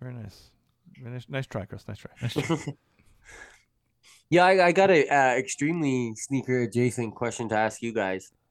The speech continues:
Speaker 2: Love it.
Speaker 3: And I, uh, might take your opinions and just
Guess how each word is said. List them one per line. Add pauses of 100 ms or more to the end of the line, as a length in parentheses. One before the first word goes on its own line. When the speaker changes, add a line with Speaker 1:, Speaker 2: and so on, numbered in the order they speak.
(180)
Speaker 2:
Love
it. (140)
Speaker 3:
And
I,
uh,
might
take
your
opinions
and
just